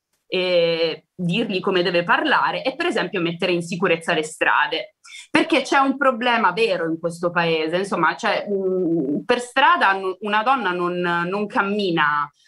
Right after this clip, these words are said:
ehm, tranquillamente. E,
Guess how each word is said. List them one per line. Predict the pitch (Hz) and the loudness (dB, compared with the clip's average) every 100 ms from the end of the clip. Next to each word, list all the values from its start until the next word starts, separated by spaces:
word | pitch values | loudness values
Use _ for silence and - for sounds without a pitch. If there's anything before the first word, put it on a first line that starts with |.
| _ | _
ehm, | - 151 151 151 147 147 | -4 -2 -2 -2 -2 -2
tranquillamente. | 151 165 170 175 160 160 147 143 147 160 143 - _ _ - - - - _ | 0 -2 0 0 0 0 -2 -4 -4 -2 -2 -4 _ _ -20 -18 -16 -20 _
E, | - 185 180 180 180 175 175 175 175 175 | 0 2 4 4 4 4 4 6 4 4